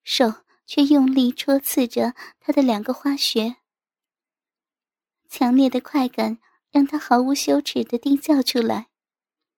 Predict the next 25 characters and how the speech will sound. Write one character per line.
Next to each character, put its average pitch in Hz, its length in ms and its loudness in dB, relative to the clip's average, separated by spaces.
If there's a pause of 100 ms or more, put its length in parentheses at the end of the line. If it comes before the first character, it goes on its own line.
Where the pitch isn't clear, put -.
(100)
<laughs> - 1080 -20
都 392 180 -2
要， 403 200 0 (680)
求 - 200 -4
求 - 160 -4 (220)
你， 381 80 2 (640)
宽 - 200 -4 (120)
哥 - 80 -14 (160)
哥， - 100 -12 (420)
嗯， 480 100 -4 (920)
都 - 80 -4 (240)
要， 508 100 0 (460)
嗯。 - 220 -8 (2750)
扭 247 160 2
着 277 120 -4
小 233 240 -2
屁 285 240 2
股， 226 300 0 (600)
他 262 160 0
努 247 240 4
力 247 260 0
张 277 240 0
大 262 160 0
双 285 280 2
腿， 208 320 -4